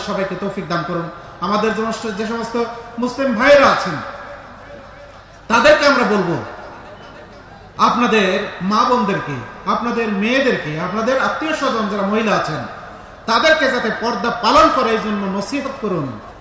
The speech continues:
তাদেরকে প্রয়োজনে শাসন করুন, যাদের উপর আমাদের, আপনাদের ক্ষমতা আছে। তাতে করে এই পর্দার এই ফরজ বিধান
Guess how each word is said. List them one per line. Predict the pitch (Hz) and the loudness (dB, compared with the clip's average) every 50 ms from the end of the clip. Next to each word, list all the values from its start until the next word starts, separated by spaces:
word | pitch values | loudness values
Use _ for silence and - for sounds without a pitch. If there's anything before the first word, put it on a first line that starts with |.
| - - - - - - | -20 -20 -20 -18 -6 -2
তাদেরকে | 220 226 240 262 262 262 254 | 0 2 2 2 2 0 -2
প্রয়োজনে | 202 - 220 226 220 208 196 202 196 185 | -4 -2 0 2 2 2 0 0 -2 -2
শাসন | - - 220 214 - - 247 233 208 | -4 -2 -2 -2 -2 0 -2 -2 -2
করুন, | 220 208 190 180 170 | -2 -2 -2 -2 -2
যাদের | 151 196 202 202 196 | -2 -2 -2 0 0
উপর | 196 - - 190 | -2 -2 -2 -2
আমাদের, | 175 180 - 262 262 - | -2 -2 -4 -4 -6 -6
আপনাদের | - - 208 202 190 170 | -6 -6 -4 -4 -4 -4
ক্ষমতা | - 208 226 226 226 - 175 | -4 -6 -4 -4 -4 -4 -4
আছে। | - - - - - - - - - - - - - - - - - - - - - - - - - - - - - - - - - - - - - - - | -4 -4 -6 -8 -10 -12 -14 -16 -16 -18 -18 -18 -20 -20 -20 -20 -20 -20 -20 -20 -20 -20 -20 -20 -20 -20 -20 -20 -20 -20 -20 -20 -20 -20 -20 -20 -16 -6 -2
তাতে | 226 240 - 285 | 0 4 6 8
করে | 277 285 285 - 622 - - - - - - - - - - | 8 10 10 8 8 4 2 -4 -6 -6 -8 -10 -12 -8 -2
এই | 196 220 233 - - | 0 0 0 0 2
পর্দার | 233 233 233 208 240 226 208 196 - - - - - - | 2 2 2 4 4 4 4 4 2 0 -4 -6 -8 -4
এই | - 202 208 208 - - | -2 0 0 0 0 2
ফরজ | 240 254 285 294 294 254 | 4 6 6 6 6 4
বিধান | 208 247 247 208 208 - 185 - | 2 0 2 4 4 6 6 6